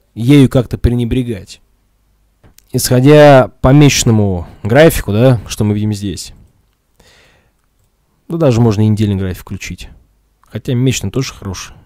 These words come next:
Щас, давайте недельный посмотрим. Так. Не, лучше месячный. По месячному графику прям прекрасно будут показать вам наглядно.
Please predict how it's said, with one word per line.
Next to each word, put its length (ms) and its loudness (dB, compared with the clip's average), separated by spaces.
Щас, 340 -18
давайте 280 -10
недельный 260 0
посмотрим. 480 -8
Так. 600 -12
Не, 220 0
лучше 280 -4
месячный. 400 -4
По 140 -8
месячному 320 -2
графику 200 -8
прям 160 -4
прекрасно 440 -4
будут 160 -12
показать 380 -6
вам 100 -6
наглядно. 440 -12